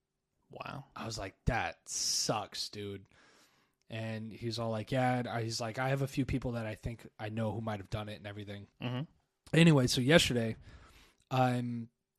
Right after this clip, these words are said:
Speaker 2: I'm leaving. I'm going to, uh, get some stuff here for the studio, and I see this,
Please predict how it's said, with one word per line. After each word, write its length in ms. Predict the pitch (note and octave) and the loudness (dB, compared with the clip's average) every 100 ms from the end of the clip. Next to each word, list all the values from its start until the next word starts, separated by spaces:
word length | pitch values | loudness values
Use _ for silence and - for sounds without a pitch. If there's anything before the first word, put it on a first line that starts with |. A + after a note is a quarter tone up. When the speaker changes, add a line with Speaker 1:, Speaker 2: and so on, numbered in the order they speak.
| - - | -12 0
Speaker 2:
I'm 200 | C3+ C#3+ | 4 8
leaving. 440 | F3 F3 F3+ E3+ | 8 8 6 4
I'm 160 | B2 C3+ | 0 2
going 580 | C3+ C#3 C#3 C3+ C3+ B2 | 6 6 4 2 -2 -6
to, 540 | - B2 A#2+ A#2 A2+ - | -4 0 0 0 -4 -4
uh, 240 | A2+ A2 G#2+ | -4 -4 -4
get 120 | C#3 - | -4 -4
some 140 | A2+ | -6
stuff 260 | - A#2 - | -8 -8 -8
here 120 | A2 | -10
for 100 | A2 | -8
the 80 | G#2+ | 0
studio, 460 | F#3 F#3 A2+ G#2 - - - _ _ | 4 6 4 -2 -10 -20 -20 _ _
and 540 | C#3+ D3 C#3 C3 B2 - - _ _ _ _ _ _ _ _ _ _ - | 4 6 6 2 -2 -8 -18 _ _ _ _ _ _ _ _ _ _ -4
I 100 | - | 0
see 320 | - - F#3+ | 2 2 0
this, 420 | E3 D3 B2+ - | 2 2 2 -2